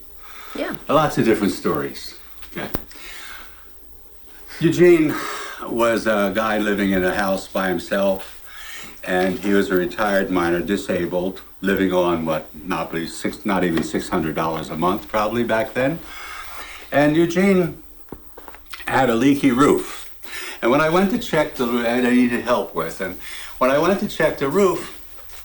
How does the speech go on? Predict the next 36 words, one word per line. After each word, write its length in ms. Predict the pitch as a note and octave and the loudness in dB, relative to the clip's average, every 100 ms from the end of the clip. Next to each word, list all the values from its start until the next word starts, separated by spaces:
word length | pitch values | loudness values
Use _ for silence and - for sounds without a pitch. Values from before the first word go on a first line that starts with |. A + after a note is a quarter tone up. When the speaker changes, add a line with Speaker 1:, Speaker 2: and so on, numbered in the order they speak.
| - - - - - - - - - - | -18 -18 -18 -18 -20 -20 -20 -16 -12 0
Speaker 2:
this 200 | C3+ - | 0 4
wasn't 280 | B2 G2+ F#2 | 4 4 2
just 220 | F#2 - | 2 0
a 40 | |
leaky 380 | E2 F#2+ G2 E2+ | 0 0 0 -4
roof. 340 | D2+ D#2 F#2 | -4 -4 -4
I 100 | F2 E2 | -2 0
mean, 200 | F#2+ F2+ | 2 2
it 80 | |
was 220 | F2 D#2 G2+ | 0 -2 0
like 200 | G2 G2+ | 0 0
it 100 | F2 | -2
was 200 | D#2+ D2+ - - - | -2 -4 -8 -10 -4
encouraging 680 | F2 - C#3+ C3 - G2 | -2 2 4 4 2 0
the 80 | E2+ | 2
rain 360 | E2 F2 E2 D#2+ | 2 2 2 -2
to 80 | - | -4
come 200 | - - | -4 -4
in. 180 | - - - - - - | -6 -10 -12 -10 -12 -10
So 220 | - D3 | 4 4
he 100 | B2 | 4
couldn't 280 | - E3 F3+ | 2 2 2
use 220 | D3+ C#3 | 2 -2
his 120 | G2+ - | -2 0
bathroom. 520 | F#2 E2 - A#2 A#2+ | 0 0 0 2 2
He 120 | A2 | 0
couldn't 300 | C3 E3 E3 | 0 0 0
use 320 | D3 C#3+ - | 0 -2 0
his, 340 | G#2 F#2+ - - | 2 2 -2 -8
uh, 440 | G2 F2+ F2 E2+ - - - - | -4 -2 -2 -4 -8 -20 -20 -2
bedroom. 560 | A2+ F2 F2+ G#2 D#3 - - - - | 0 2 0 0 -2 -8 -14 -14 -2
He 100 | A2+ | -2
couldn't 400 | - F3 F3 D#3 | 4 2 4 0
use 300 | C3 B2+ A#2 | 4 4 2
his 160 | G#2 - | -4 -4
kitchen. 540 | - G#2 - D#3 F#3+ | -2 -2 -2 -4 -4